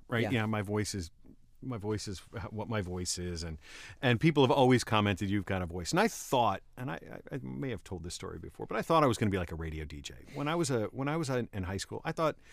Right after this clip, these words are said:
Speaker 1: like, "I wanna be on the, on morning drive radio."
Speaker 2: Mm-hmm.
Speaker 1: And then I realized, like, how hard it is to get to be on morning drive radio and the dues you have to pay. And I went and,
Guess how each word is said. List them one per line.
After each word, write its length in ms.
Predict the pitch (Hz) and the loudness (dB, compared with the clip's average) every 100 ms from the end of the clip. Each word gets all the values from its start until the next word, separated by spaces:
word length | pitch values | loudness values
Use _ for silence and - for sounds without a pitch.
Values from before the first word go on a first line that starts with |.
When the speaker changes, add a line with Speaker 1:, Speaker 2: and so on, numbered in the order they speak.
| - - - | -20 -20 -8
Speaker 1:
like, 140 | 117 - | -8 -4
"I 120 | 131 | -2
wanna 220 | 151 170 | 4 4
be 500 | 110 104 104 98 85 - - - - - - - - - | 4 2 4 2 -2 -6 -20 -20 -20 -20 -20 -20 -20 -2
on 160 | 113 107 | 2 4
the, 100 | 113 123 | 4 2
on 140 | 117 104 | 2 2
morning 260 | 104 98 | 4 2
drive 260 | 92 85 78 | 0 -4 -6
radio." 400 | 76 71 - - - 117 | -10 -12 -18 -20 -12 -8
Speaker 2:
Mm-hmm. 140 | 110 - - - - - | -8 -10 -18 -20 -6 4
Speaker 1:
And 100 | 139 | 6
then 60 | |
I 60 | 190 | 8
realized, 340 | 131 113 101 | 8 6 4
like, 100 | 92 | -2
how 220 | - 104 101 | -2 0 -2
hard 380 | - 101 104 | 2 6 6
it 120 | 113 - | 4 2
is 300 | 107 110 - | 4 4 2
to 80 | 95 | 0
get 260 | 104 110 | 0 0
to 100 | - | 0
be 160 | 95 104 | 0 0
on 160 | 101 98 | 2 2
morning 300 | 90 95 101 | 0 0 0
drive 280 | 101 92 87 | 0 -2 -2
radio 300 | 95 104 104 | -2 0 0
and 80 | 87 | -2
the 60 | |
dues 340 | 85 110 123 110 | 0 4 4 4
you 80 | |
have 240 | 101 110 - | 0 -2 -2
to 80 | 90 | -8
pay. 400 | - 95 101 107 | -6 -6 -4 -4
And 100 | 85 | -4
I 80 | 80 | -6
went 220 | 101 - | -6 -4
and, 200 | 95 | -4